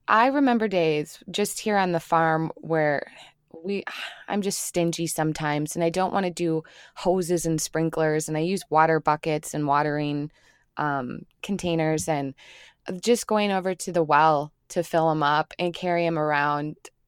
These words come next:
was a lot of work. And then when we were putting our cattle out to pasture, lugging these big ten-gallon tanks back there with them so that they could have, you know, water during the hot days. And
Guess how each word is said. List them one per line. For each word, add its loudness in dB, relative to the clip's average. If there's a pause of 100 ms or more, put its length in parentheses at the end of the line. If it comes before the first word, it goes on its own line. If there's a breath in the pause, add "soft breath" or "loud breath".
was -2 (320)
a 0
lot 6
of 2
work. 0
And 0
then 0
when -2
we -2 (400 soft breath)
were 2
putting -2
our 2
cattle 0
out 0
to -12
pasture, -4 (420 soft breath)
lugging 2 (260)
these 0
big 0
ten-gallon -2
tanks -10
back -4
there -2
with -6
them -4
so -4
that -2
they -2
could -8
have, -8
you -6
know, -2
water 0
during -6
the -6
hot -8
days. 0
And -6